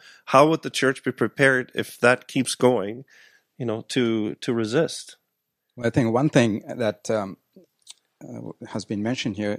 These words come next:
Speaker 2: is that this was a test. And, uh, in the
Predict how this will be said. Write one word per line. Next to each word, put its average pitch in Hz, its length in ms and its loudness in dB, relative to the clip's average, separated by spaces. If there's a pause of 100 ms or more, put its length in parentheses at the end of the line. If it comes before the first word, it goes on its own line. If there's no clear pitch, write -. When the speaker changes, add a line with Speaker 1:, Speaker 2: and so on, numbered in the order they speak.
Speaker 2:
is 101 180 -6
that 101 180 -2
this 113 200 -4
was 101 280 -2
a 95 140 -6
test. - 600 -2 (800)
And, 104 400 0
uh, 104 340 0 (600)
in 107 160 -2
the 98 300 -4